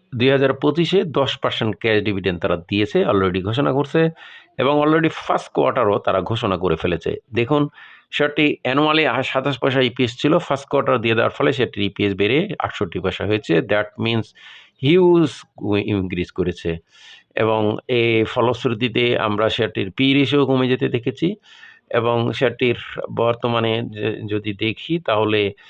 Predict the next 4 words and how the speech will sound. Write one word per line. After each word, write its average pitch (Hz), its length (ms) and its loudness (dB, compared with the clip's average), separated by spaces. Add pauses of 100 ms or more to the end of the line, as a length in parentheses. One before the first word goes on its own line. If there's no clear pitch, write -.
(340)
ইনস্টিটিউট 165 540 2
কর্তৃক 120 560 0 (180)
অক্টোবর 139 560 0
মাসে 98 400 -2